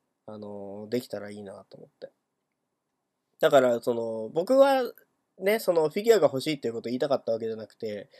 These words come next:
新しいことを勉強すると、ものの見方がちょこっと変わるんですよね。で、そういうのが楽しいから、こう、いろいろ勉強したいなっていうふうに思うんですよ。だからビットコインもさ、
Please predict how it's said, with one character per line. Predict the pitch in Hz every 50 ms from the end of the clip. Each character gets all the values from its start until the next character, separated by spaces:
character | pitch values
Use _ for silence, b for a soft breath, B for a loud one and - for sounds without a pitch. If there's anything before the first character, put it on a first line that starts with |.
| b b b b b b
新 | 143 143 - 208 233 247
し | - - 277 254 214 151 127
い | 120
こ | - 135 131
と | - 143
を | 127
勉 | 117 120 120 127
強 | 127 143 143
す | 139 - 147
る | 139 135
と、 | - 151 147 139 127 113 104 -
も | - 120 131
の | 156 196 214
の | 208
見 | 202 202 196
方 | 196 196 190 196
が | 180 185
ち | 180 -
ょ | 180
こ | 208
っ | 220
と | - 180 -
変 | - - 143 143
わ | 147
る | 147 156 139
ん | 113 98
で | 90
す | - - -
よ | -
ね。 | - 120 135 _ _ _ _ _ _ _ _ _
で、 | -
そ | 143 - 254 269
う |
い | 294
う |
の | 285 269 254
が | 254 277 269 214 127 101 - _ _ _ _ -
楽 | - 151 151 151
し | -
い | 170 156
か | 151 135
ら、 | 135 160 160 131 -
こ | - 113 107 101 95 92 92 87 85 85 - - - - - - -
う、 | -
い | 117
ろ | 113 110 104
い |
ろ | 98 92 85 92
勉 | 92 101 101 101 98
強 | - 95 90
し | - -
た | - 95
い | 90
な | 95 135 180 214
っ | 220
て | _ _ - 226
い | 220 220
う |
ふ | 202 233
う | 220 196
に | 151 123 110 101 95 _
思 | - 110 107 110 113
う | 107
ん | 98
で | 90
す | 82 - -
よ。 | - _ _ _ _ B B B B B B B B _ -
だ | 156
か | 147 135
ら | 131
ビ | 127 147
ッ | 156 -
ト | - 277 285
コ | 277 339 349
イ | 302
ン | 202
も | 123 113
さ、 | - 120 110 110 101 101 -